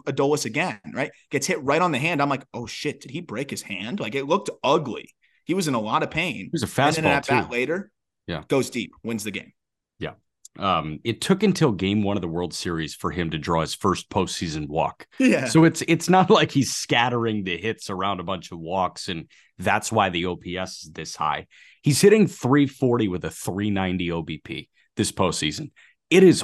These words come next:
Speaker 2: all from hits, and it's pretty much all from homers. He's got twenty hits, he's got one double and eight pumps. Eight pumps and twenty hits is ridiculous. But one double to go along with eight homers, this guy is fence hunting,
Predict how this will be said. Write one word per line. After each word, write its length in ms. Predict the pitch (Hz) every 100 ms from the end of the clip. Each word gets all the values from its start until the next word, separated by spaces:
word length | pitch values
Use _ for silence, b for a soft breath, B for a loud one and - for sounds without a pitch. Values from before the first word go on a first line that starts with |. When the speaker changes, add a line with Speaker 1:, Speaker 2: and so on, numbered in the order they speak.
| -
Speaker 2:
all 500 | 117 127 123 107 - -
from 200 | 107 73
hits, 560 | - 80 - - - -
and 120 | 143
it's 120 | 151 -
pretty 240 | 233 233
much 220 | 165 -
all 160 | 139 123
from 180 | - 85
homers. 640 | - 104 - - - - b b
He's 120 | 151
got 220 | 202 160
twenty 360 | - 156 175 160
hits, 380 | 131 127 - - b b
he's 60 | -
got 180 | 139
one 300 | 131 143 147
double 420 | 131 123 110 110 -
and 200 | 107 104 _ -
eight 240 | 117 117 -
pumps. 500 | - - - - - _ _ _
Eight 240 | 180 226 -
pumps 300 | 170 147 117
and 100 | 107
twenty 320 | - 117 101
hits 280 | 92 87 85
is 100 | 78
ridiculous. 720 | 80 80 78 71 65 - - b b b b
But 220 | 151 -
one 520 | 127 107 127 160 170 120
double 420 | 107 104 135 151
to 160 | -
go 160 | 127 127
along 260 | 127 127 131
with 140 | 123
eight 160 | 120 117
homers, 440 | 123 135 151 - _ _ _ _ -
this 240 | 143 165
guy 220 | - 180 165
is 220 | 110 -
fence 420 | - 117 127 143
hunting, 560 | 151 156 175 180 196